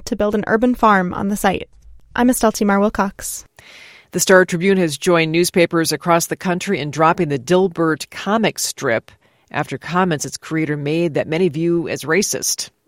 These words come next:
Speaker 2: Over the weekend, Scott Adams faced a backlash for comments he made online, saying black people are members of a, quote, hate group, and white people should stay away from them,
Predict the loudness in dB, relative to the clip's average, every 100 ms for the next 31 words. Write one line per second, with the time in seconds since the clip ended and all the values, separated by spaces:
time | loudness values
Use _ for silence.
0 | _ -8 -6 -4 -4 -4 -4 -4 -2 -2
1 | -2 -4 -4 -6 -4 -4 -4 -2 -2 -2
2 | -2 -2 -4 -10 -6 -4 -4 -4 -6 -4
3 | -4 -4 -2 0 0 -2 -12 -20 -10 0
4 | 2 2 2 2 0 -4 -4 -2 -2 0
5 | -2 0 0 -2 -8 -4 0 0 -2 -8
6 | -6 -6 -10 -8 -6 -6 -10 _ _ _
7 | -8 -6 -2 -2 -2 -4 -4 -6 -6 -8
8 | -4 -2 0 0 -2 0 -2 -2 -4 -4
9 | -8 -10